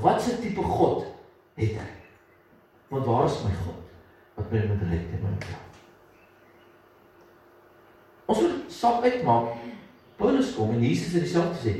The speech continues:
"Swaar tye sal kom. Moeilikheid sal kom," en jy sal vir my sê, "Louis, hy sal nie kom nie, hy het al klaar gekom."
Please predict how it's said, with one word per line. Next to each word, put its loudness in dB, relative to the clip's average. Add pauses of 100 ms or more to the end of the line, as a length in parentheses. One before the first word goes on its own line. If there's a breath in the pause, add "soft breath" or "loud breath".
(240)
"Swaar -2
tye 4 (680)
sal -2
kom. -6 (1200)
Moeilikheid 6
sal 2
kom," 4
en 0
jy 10
sal 4
vir 0
my 0
sê, 0
"Louis, 2 (840)
hy 0
sal -4
nie -4
kom -2
nie, 0
hy 4
het 4
al 2
klaar 0
gekom." -6